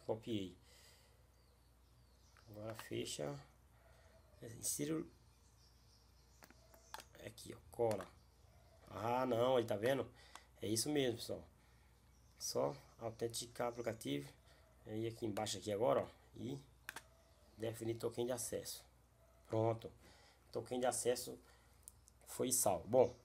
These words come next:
chegamos aqui, então é o seguinte, pessoal. Ficou, vocês viram aí como é que eu fiz? Então isso aqui é o que? É malícia, é malícia de, você mexe com ferramenta, você tem que aprender o seguinte, a malícia também. Isso aí é, o, é um, é um macete que quem trabalha com internet, assim, com,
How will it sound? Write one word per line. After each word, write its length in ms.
chegamos 420
aqui, 200
então 200
é 20
o 40
seguinte, 300
pessoal. 280
Ficou, 440
vocês 320
viram 180
aí 60
como 100
é 20
que 60
eu 60
fiz? 420
Então 240
isso 160
aqui 120
é 40
o 20
que? 160
É 60
malícia, 480
é 100
malícia 500
de, 240
você 360
mexe 260
com 60
ferramenta, 600
você 140
tem 140
que 60
aprender 260
o 60
seguinte, 340
a 20
malícia 500
também. 380
Isso 160
aí 120
é, 60
o, 120
é 120
um, 320
é 80
um 80
macete 540
que 180
quem 220
trabalha 380
com 80
internet, 500
assim, 220
com, 300